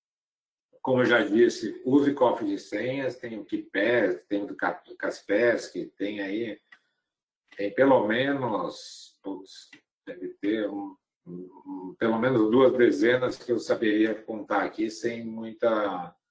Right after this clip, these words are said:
dificuldade. Eu, particularmente, ele é um cara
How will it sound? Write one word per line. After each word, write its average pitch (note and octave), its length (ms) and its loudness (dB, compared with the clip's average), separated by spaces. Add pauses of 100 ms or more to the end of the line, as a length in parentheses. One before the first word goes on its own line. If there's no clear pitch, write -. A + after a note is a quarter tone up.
(420)
dificuldade. - 760 -4 (220)
Eu, B2+ 220 4
particularmente, - 280 0 (880)
ele G#2+ 200 -10
é G2+ 40 -4
um G#2+ 120 -8
cara G#2 420 2